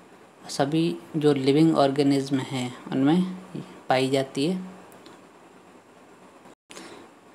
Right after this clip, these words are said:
लेकिन कुछ जो properties है, वो different होती है, अलग होती है। यहाँ तक कि जो, अ, जुड़वा बच्चे होते हैं,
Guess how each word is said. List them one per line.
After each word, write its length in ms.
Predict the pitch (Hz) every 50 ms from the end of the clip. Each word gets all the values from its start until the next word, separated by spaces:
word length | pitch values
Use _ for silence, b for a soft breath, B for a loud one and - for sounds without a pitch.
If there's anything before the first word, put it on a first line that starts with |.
| -
लेकिन 400 | 147 131 135 139 135 - 160 160
कुछ 220 | 147 - 160 160 156
जो 220 | 156 151 160 156
properties 840 | 151 156 - - - - 139 135 135 - 147 139 143 - 147 139 143
है, 60 | 139
वो 260 | 131 127 156 185 190 185 185 - - - - - -
different 480 | 147 135 139 139 - - 160 156 156 147
होती 280 | 143 135 139 - 175 180
है, 60 | -
अलग 260 | - 143 139 139 131
होती 380 | 135 127 127 - - 120 120 123
है। 60 | 127 - - - - - B B B B B B B B B B - - - - - - - -
यहाँ 240 | 147 139 139 143 151
तक 220 | 143 151 151 143 -
कि 140 | - 156
जो, 260 | 147 143 147 147 147 156
अ, 320 | - - - - - 160
जुड़वा 640 | 147 143 139 131 127 127 - 143 143 156 156 156 156
बच्चे 360 | 147 135 135 - - - 151
होते 340 | 135 127 123 - - - 127
हैं, 220 | 123 120 123 -